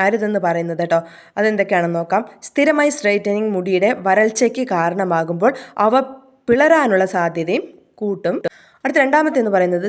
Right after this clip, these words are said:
സ്ഥിരമായി ചൂട് പ്രയോഗിച്ചാൽ സ്വാഭാവികമായ ഘടന നഷ്ടപ്പെട്ട് മുടി മങ്ങലേറ്റതുപോലെ ആവുകയും ഒരു ചകിരിയുടെ രൂപത്തിലാവുകയും ചെയ്യുവേ.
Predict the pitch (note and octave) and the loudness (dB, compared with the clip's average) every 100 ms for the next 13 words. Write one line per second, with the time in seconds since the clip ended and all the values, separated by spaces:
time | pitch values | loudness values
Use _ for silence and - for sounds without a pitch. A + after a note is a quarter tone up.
0 | - - C4 D#4+ D#4+ D#4+ A3 B3+ C4+ G#3+ | -4 0 2 2 0 -2 -2 0 0 2
1 | F3+ F3 G3 A3 C4 - - - A#3 C#4 | 2 2 0 0 0 -4 -10 0 2 4
2 | D4 C#4 A#3+ F#3+ F3+ G3 - G3+ G#3+ A#3 | 2 2 0 0 -2 -2 -2 0 0 0
3 | F#3+ A3 F3+ E3+ - - G#3 A3+ A3 F#3 | -4 -6 -6 -6 -6 -4 -4 -2 -2 -2
4 | A3+ C4 G3+ G3+ F#3 F3 E3+ F3+ E3 F3 | -2 -2 -2 -4 -8 -6 -4 -2 -4 -4
5 | A#3+ - - - A3+ - B3 A#3 C4 C#4+ | -6 -8 -20 -16 -12 -2 -2 -2 -4 -2
6 | C4+ A#3+ G3+ F#3+ G3 F3+ E3+ E3+ A3 B3 | 0 0 -2 -6 -6 -4 -4 -4 -6 -4
7 | D3+ E3+ E3+ F4+ G#3 | -6 -6 -6 -4 -4